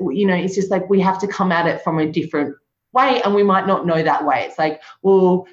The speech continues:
you know, we've tried this way that we know that, that works normally, or this way, this way, this way." It's like, "Okay, we need another way of coming at this." And perfect example, the other day I, um, posted to one of the, um,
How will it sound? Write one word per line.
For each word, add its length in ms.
you 120
know, 60
we've 180
tried 200
this 180
way 140
that 160
we 80
know 200
that, 100
that 220
works 300
normally, 480
or 100
this 220
way, 180
this 140
way, 180
this 200
way." 260
It's 120
like, 220
"Okay, 280
we 140
need 200
another 460
way 500
of 340
coming 280
at 200
this." 360
And 380
perfect 300
example, 400
the 140
other 160
day 280
I, 280
um, 260
posted 340
to 100
one 200
of 160
the, 320
um, 540